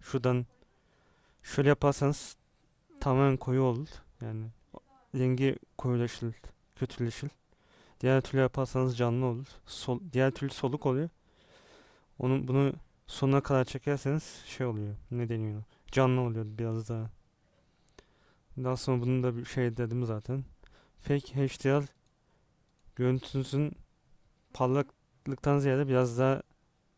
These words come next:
H D R yani H D reflection tarzı bir şey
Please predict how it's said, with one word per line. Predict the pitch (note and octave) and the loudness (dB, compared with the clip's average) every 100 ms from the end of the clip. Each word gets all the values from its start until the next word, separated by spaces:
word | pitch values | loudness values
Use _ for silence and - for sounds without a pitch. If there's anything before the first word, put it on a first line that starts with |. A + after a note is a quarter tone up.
| _ _ | _ _
H | - B2+ - | -6 -6 -2
D | C#3 | 2
R | C3+ C3+ - | 4 2 -2
yani | A#2+ A#2 A#2 A2 _ _ _ _ _ _ _ _ _ _ _ _ _ _ _ _ | -2 -2 -2 -6 _ _ _ _ _ _ _ _ _ _ _ _ _ _ _ _
H | C3 C3 - | -4 -2 0
D | D#3 C#3 C3 | 0 4 4
reflection | B2 C#3+ - - C3 | 4 0 -2 -4 -4
tarzı | - B2 A#2+ B2+ | 0 0 0 -4
bir | |
şey | - C3 B2 | -4 -2 0